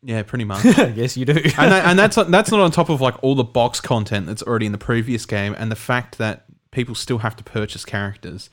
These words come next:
Speaker 1: I know the characters are, like, earnable and you can earn them with in-game currency and just buy them with in-game, in-game currency, but my experience from that, I had to pay, I had to play, like,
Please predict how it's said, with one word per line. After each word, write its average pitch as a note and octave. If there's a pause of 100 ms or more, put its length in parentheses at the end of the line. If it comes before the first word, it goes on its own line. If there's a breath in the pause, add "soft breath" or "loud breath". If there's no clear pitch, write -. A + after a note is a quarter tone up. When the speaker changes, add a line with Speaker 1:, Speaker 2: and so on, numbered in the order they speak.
(240 soft breath)
Speaker 1:
I B2+
know D3
the E3
characters D#3+
are, A#2+
like, A2
earnable G#2+ (420)
and G#2
you G2+
can G2+
earn G#2+
them G#2
with G#2
in-game G#2
currency G#2
and G2+
just G2
buy G2
them G#2
with -
in-game, G#2 (160)
in-game G#2+
currency, G#2+
but A#2+
my A#2
experience D3+
from A#2+
that, G#2+ (440)
I G2+
had A2+
to A2
pay, G#2+
I A#2+
had C3
to A#2
play, A2
like, G2+